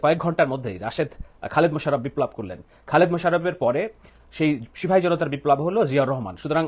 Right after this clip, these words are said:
প্রত্যেকটা বিপ্লবের পাল্টা বিপ্লব আছে, প্রতি বিপ্লব আছে। আপনারা যদি এইটিকে বিপ্লব ধরেন, আপনাদেরকে মাথায় রাখতে হবে একটা প্রতি বিপ্লবের প্রচেষ্টা চলছে। যে প্রচেষ্টার অংশ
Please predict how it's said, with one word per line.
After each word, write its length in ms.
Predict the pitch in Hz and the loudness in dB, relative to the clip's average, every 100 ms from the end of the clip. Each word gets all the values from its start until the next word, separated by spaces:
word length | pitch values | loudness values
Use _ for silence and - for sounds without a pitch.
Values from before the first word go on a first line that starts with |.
| - _ _ - | -4 _ _ -4
প্রত্যেকটা 340 | 214 - 220 170 | 0 0 2 2
বিপ্লবের 420 | 165 175 165 214 233 _ _ _ - | 4 6 6 4 -2 _ _ _ 10
পাল্টা 260 | 170 170 156 | 10 10 4
বিপ্লব 260 | 143 139 117 | 4 0 0
আছে, 100 | - 107 | -2 -2
প্রতি 140 | 170 165 | 0 0
বিপ্লব 260 | 139 131 101 | 0 0 -2
আছে। 140 | 92 - - - | -4 -12 -16 -8
আপনারা 200 | 127 175 175 | -2 0 0
যদি 160 | 180 185 - | 0 0 -2
এইটিকে 220 | 143 170 160 | -4 -4 -4
বিপ্লব 260 | 131 170 160 147 | -2 2 0 2
ধরেন, 160 | 117 110 | -4 -4
আপনাদেরকে 300 | 143 139 139 | -6 -6 -6
মাথায় 180 | 123 156 151 | -4 -2 -2
রাখতে 140 | - | -4
হবে 100 | 170 170 | -6 -4
একটা 120 | 135 | -4
প্রতি 160 | 151 151 | -4 -4
বিপ্লবের 380 | 135 - 107 156 185 - - - | -6 -4 -4 -4 -6 -18 -20 -4
প্রচেষ্টা 340 | - 160 - 156 | -2 -2 0 2
চলছে। 240 | 196 185 92 | 2 0 -4
যে 60 | 107 143 | -6 -4
প্রচেষ্টার 380 | 156 156 156 131 | -6 -6 -4 -4
অংশ 120 | 143 | -2